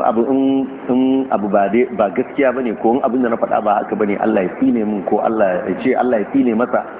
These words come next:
ko ya ce, a, a, wato Allah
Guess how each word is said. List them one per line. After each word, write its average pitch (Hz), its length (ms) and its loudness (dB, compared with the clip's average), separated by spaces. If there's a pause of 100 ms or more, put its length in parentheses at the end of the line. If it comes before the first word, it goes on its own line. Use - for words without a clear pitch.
(560)
ko 120 160 2
ya 104 160 0
ce, 110 280 2 (600)
a, 107 80 4 (440)
a, 98 80 2 (680)
wato 101 320 0
Allah 113 240 2